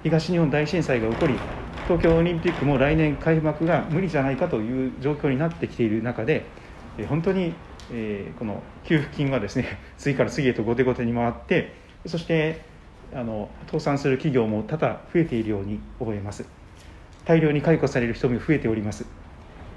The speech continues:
そんな中で、この日本にもいよいよ神様の、えー、憐れみとともに、えー、厳しいお取り扱いの時も、えー、近くなっているかもしれませんと思います。何よりも、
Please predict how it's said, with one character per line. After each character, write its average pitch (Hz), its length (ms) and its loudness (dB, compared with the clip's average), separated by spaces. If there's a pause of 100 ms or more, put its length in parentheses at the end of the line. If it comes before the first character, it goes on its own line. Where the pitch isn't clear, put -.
(240)
そ 202 120 2
ん 185 60 4
な 180 60 2
中 180 220 2
で、 151 180 2 (800)
こ 165 100 2
の 160 80 6
日 151 80 4
本 185 140 4
に 165 80 2
も 127 160 4
い 123 40 4
よ 185 80 6
い 151 40 6
よ 165 80 4
神 165 160 4
様 127 220 0
の、 139 260 0 (1300)
え - 40 0
ー、 143 60 4
憐 160 80 6
れ 165 60 4
み 170 120 4
と 170 100 0
と 170 100 0
も 151 100 2
に、 107 160 -2 (480)
え 117 100 -8
ー、 147 120 -2
厳 147 100 0
し 180 140 -2
い 190 40 4
お 156 80 2
取 165 160 0
り 175 60 2
扱 170 220 0
い 165 40 4
の 165 60 2
時 165 200 -4
も、 117 200 0 (240)
え 120 240 -12 (160)
ー、 - 20 -18
近 175 220 0 (260)
く 139 100 -4
な 135 80 0
っ 139 40 -4
て - 100 -4
い 123 40 2
る 113 60 -2
か 127 80 -2
も 120 100 0
し 117 100 -2
れ 123 60 2
ま 143 100 -2
せ 180 140 0
ん 151 60 0
と - 120 -4 (460)
思 110 160 -4
い 104 40 -2
ま 104 120 -4
す。 - 100 -12 (1700)
何 190 200 6
よ 202 60 6
り 160 80 4
も、 156 240 4